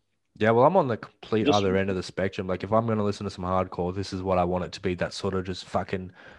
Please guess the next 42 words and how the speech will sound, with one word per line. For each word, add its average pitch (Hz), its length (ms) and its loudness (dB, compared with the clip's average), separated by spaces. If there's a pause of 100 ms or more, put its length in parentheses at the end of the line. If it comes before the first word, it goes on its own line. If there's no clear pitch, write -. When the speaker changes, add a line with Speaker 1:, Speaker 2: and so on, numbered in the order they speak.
(340)
Speaker 1:
filled 110 420 4
with 104 200 0
malice 98 500 2
and 95 80 -4
intent, 92 480 -2
and 90 180 -6
just 95 280 -4 (460)
the - 60 -2
fucking 113 340 2
self-referential 107 960 2
stuff 113 360 4
in 190 140 -2
this 101 160 0
as 185 120 2
Speaker 2:
Mm. 190 40 0
Speaker 1:
well 104 200 4
is 95 120 0
sick. - 420 -2
Like, 87 160 -4
just - 140 -8
starting 98 400 6
out, 87 240 -2 (340)
"This 151 160 -2
is 147 100 -2
Paleface 156 640 4
hardcore, 156 420 2
motherfuckers." 151 880 2 (800)
Oh, 101 180 6
it 95 160 0
ma-, 123 80 4
it 131 180 0
has 135 280 6
an 139 100 4
awesome, 127 420 2
almost, 113 400 -2
like, 98 160 -2
live 95 460 6
aspect - 580 -2
to 95 180 -2
it 95 80 -2
as 85 200 -4
well. 90 460 0